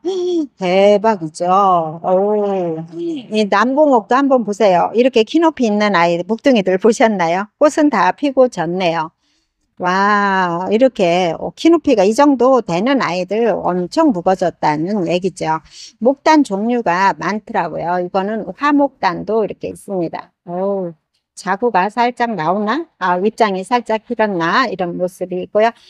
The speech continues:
오베사도 이렇게 묵둥이가 되면은 색감이 좀 자주색으로 바뀌는 것 같아요. 오베사도 이런 식으로 이렇게 미니 오베사 이렇게 조금 얼굴이 작은 아이들도 있는데, 어, 목, 이게 무거질수록 약간은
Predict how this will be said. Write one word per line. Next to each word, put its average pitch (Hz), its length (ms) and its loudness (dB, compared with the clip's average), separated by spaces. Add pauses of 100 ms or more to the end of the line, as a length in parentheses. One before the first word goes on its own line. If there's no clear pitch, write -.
(140)
오베사도 233 960 4
이렇게 180 380 0
묵둥이가 208 640 -2
되면은 175 480 -4
색감이 285 760 0
좀 190 200 -6
자주색으로 180 1000 0
바뀌는 170 440 -4
것 165 100 -4
같아요. 160 460 -4 (360)
오베사도 226 960 2
이런 247 320 2
식으로 254 680 2
이렇게 202 380 0
미니 247 380 2
오베사 196 600 2
이렇게 202 220 -4
조금 240 420 2 (320)
얼굴이 220 400 4
작은 202 380 0
아이들도 165 540 -2
있는데, 202 680 0 (300)
어, 180 220 0
목, 175 240 -2 (160)
이게 185 460 2
무거질수록 196 1200 0
약간은 175 760 -2